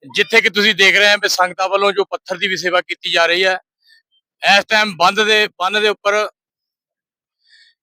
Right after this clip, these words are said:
ਕਿਲ੍ਹਾ ਆਨੰਦਗੜ੍ਹ ਸਾਹਿਬ ਦੇ ਸੇਵਾਦਾਰਾਂ ਨੇ, ਮਹਾਂਪੁਰਸ਼ਾਂ ਨੇ ਜੋ ਇਸ ਬੰਨ੍ਹ ਦੀ ਕਮਾਂਡ ਸੰਭਾਲੀ ਹੈ, ਉਹਨਾਂ ਵੱਲੋਂ ਜੋ ਪੱਥਰ ਦੀ ਵੀ ਸੇਵਾ ਇੱਥੇ ਕੀਤੀ ਗਈ ਹੈ।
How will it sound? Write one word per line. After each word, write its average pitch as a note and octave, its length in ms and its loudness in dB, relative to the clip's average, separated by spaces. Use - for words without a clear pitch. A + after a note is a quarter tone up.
ਕਿਲ੍ਹਾ G#3 300 4
ਆਨੰਦਗੜ੍ਹ F#3+ 680 2
ਸਾਹਿਬ F#3+ 400 2
ਦੇ G3+ 360 2
ਸੇਵਾਦਾਰਾਂ G3+ 760 4
ਨੇ, G3 260 0
ਮਹਾਂਪੁਰਸ਼ਾਂ G3+ 540 4
ਨੇ G#3 120 2
ਜੋ G3 260 4
ਇਸ G3 120 0
ਬੰਨ੍ਹ F#3+ 260 2
ਦੀ G#3 140 0
ਕਮਾਂਡ F3+ 340 4
ਸੰਭਾਲੀ F#3 400 2
ਹੈ, G3 180 4
ਉਹਨਾਂ A3+ 260 4
ਵੱਲੋਂ A3+ 220 2
ਜੋ G#3 140 4
ਪੱਥਰ G3+ 320 -2
ਦੀ G#3+ 100 0
ਵੀ G3+ 100 0
ਸੇਵਾ G3+ 280 2
ਇੱਥੇ G3+ 180 -2
ਕੀਤੀ G3 320 -8
ਗਈ G3 180 2
ਹੈ। G3+ 120 2